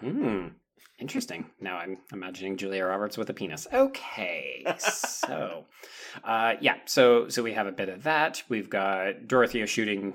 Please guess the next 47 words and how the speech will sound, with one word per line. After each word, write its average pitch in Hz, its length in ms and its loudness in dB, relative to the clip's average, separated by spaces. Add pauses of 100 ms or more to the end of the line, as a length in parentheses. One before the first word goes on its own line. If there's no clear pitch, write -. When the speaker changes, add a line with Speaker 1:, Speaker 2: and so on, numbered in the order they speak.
Speaker 1:
Nix 113 280 -2
in 98 80 -4
the 90 80 -6
head. 127 500 2
We 98 80 -10
think 92 140 -8
he's - 140 -12
dead. 120 240 4
He - 80 -18
comes 98 200 -8
back. 131 400 4
He's - 220 -2
smacking 143 280 6
Speaker 2:
In 139 60 0
the - 60 6
Speaker 1:
her 95 80 -4
around 127 200 6
the - 40 -6
Speaker 2:
butthole. 117 40 -2
Speaker 1:
wall. 107 200 2
Speaker 2:
She 127 140 -4
shoots 135 280 -2
him 139 160 -2
in 123 200 2
the 117 80 2
butthole. - 680 -2
Speaker 1:
But - 100 0
it 110 80 -4
doesn't 180 220 2
knock 175 180 8
him 160 100 6
down. 107 240 6
It 87 100 -8
just 120 200 -2
frees 120 800 -4 (380)
Demore, 98 440 -2
who 107 120 -6
has 92 180 -4
been 92 600 -2
penetrated 104 760 -4
in 95 160 -2
his 214 260 -2
own 98 220 0
head 92 540 -8
by 92 180 -4
Nix. 90 420 -10
So 90 480 -6